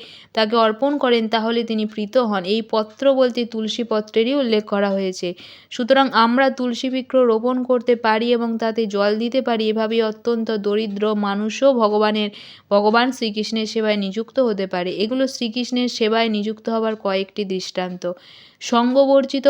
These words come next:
কথাটি অত্যন্ত তাৎপর্যপূর্ণ। কৃষ্ণবিমুখ মানুষদের সঙ্গ ত্যাগ করা উচিত। ভগবত বিদ্বেষী নাস্তিকেরাই কেবল কৃষ্ণবিমুখ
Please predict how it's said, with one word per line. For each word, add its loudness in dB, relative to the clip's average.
কথাটি 0
অত্যন্ত -2
তাৎপর্যপূর্ণ। -2
কৃষ্ণবিমুখ -2
মানুষদের 0
সঙ্গ -2
ত্যাগ -2
করা 0
উচিত। -4
ভগবত 4
বিদ্বেষী -2
নাস্তিকেরাই 0
কেবল 2
কৃষ্ণবিমুখ -2